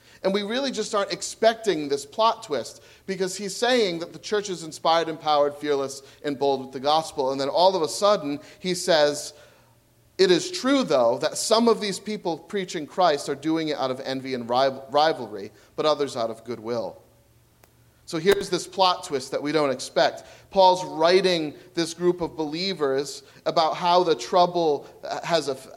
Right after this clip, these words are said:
that, that has come upon his life has resulted in fruit. But as Horatio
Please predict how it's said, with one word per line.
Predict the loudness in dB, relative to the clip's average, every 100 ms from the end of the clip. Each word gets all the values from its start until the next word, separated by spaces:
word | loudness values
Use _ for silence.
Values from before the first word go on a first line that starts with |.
| -16 -6
that, | -4 -4 -6 -2
that | -2 -2
has | -8 -8
come | -2 2 2
upon | 2 0 0
his | -2 -6 -4
life | 0 2 2 0 -6 -14 _ -20 _
has | -6 -4
resulted | 0 4 6 4 -2
in | -4 -6
fruit. | -10 -6 0 0 -2 -10 -20 _ _ _ _ _ _ -2
But | 2
as | 2 0
Horatio | 0 0 0 -2 0 4 4 0